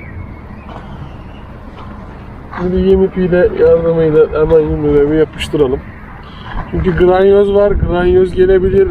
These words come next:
pofara gelebilir. Yani bu dönemde çelik teliniz yoksa da bir şekilde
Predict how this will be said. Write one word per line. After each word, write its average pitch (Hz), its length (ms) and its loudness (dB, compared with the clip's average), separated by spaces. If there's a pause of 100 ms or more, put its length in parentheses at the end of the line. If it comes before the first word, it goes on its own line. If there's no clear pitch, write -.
(120)
pofara 165 420 -2
gelebilir. 185 560 2 (2000)
Yani 135 200 2
bu 170 80 -2
dönemde 180 540 2 (800)
çelik 196 420 0
teliniz 190 440 0
yoksa 190 400 0
da 190 160 2 (160)
bir 208 60 -6
şekilde 180 600 0